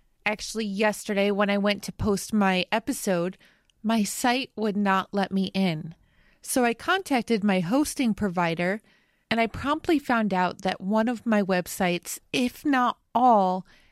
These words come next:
had been hacked. My hosting had shut me down,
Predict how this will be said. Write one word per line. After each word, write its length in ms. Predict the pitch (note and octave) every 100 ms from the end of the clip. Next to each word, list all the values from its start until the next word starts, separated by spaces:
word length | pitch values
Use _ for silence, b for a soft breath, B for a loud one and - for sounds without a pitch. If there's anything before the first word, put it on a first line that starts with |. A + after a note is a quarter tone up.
| b
had 300 | - A#3+ A3+
been 180 | A3 G#3
hacked. 760 | F#3+ - G#3 - - - - _ _ _ _ _ _ _ _ _ _ _
My 220 | G#3+ A3
hosting 760 | G#3 A#3+ A#3+ - G#3+ G3 G3 - -
had 280 | G3 G3+ -
shut 380 | - C4+ -
me 180 | C4+ C4
down, 540 | G3 F#3+ F3 E3+ F3